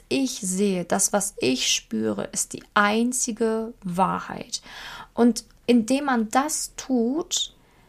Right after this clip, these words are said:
macht man sich selbst eigentlich schon beziehungsunfähig, weil in einer Beziehung es unglaublich wichtig ist, reflektiert miteinander umzugehen, die Gefühle des anderen auch zu beachten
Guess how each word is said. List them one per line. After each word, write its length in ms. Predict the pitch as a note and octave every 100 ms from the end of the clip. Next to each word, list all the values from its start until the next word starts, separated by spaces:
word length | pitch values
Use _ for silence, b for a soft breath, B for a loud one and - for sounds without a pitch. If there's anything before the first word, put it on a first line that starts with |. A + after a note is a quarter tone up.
| _
macht 460 | A3 A3 B3 - -
man 160 | C4 A#3
sich 200 | A#3 -
selbst 460 | G3 G3+ - -
eigentlich 380 | F3 F3+ G#3 G3+
schon 220 | - F#3
beziehungsunfähig, 1500 | F#3 - - F3 F3+ F#3 - - G#3 F#3+ - - F3 D#3+ F#3 F3+
weil 400 | G3+ A3+ - -
in 100 | G3+
einer 240 | - G#3 G3+
Beziehung 680 | G3+ - - C4 A3 A#3 B3+ B B B
es 280 | A#3 A3+ - -
unglaublich 840 | D4 D#4+ B3 G3 F#3+ F#3+ F#3+ F#3+
wichtig 480 | F#3 - F#3+ - -
ist, 420 | G#3+ D#4 D#4+ - B B B B
reflektiert 1040 | G3+ G#3+ G#3+ A3 G#3 - - B3+ B3+ C4 A3+
miteinander 520 | G#3+ G3+ G3 G3 -
umzugehen, 920 | - A#3+ C#4+ - C#4+ A#3+ B3 A#3+ A#3
die 100 | A3
Gefühle 460 | G#3+ F#3 - G#3 G3+
des 260 | F#3 - G3
anderen 420 | G3 F#3+ F3+ - -
auch 460 | - G#3+ D4+ - - -
zu 200 | - A3
beachten 720 | - A#3 A3 - A3+ A3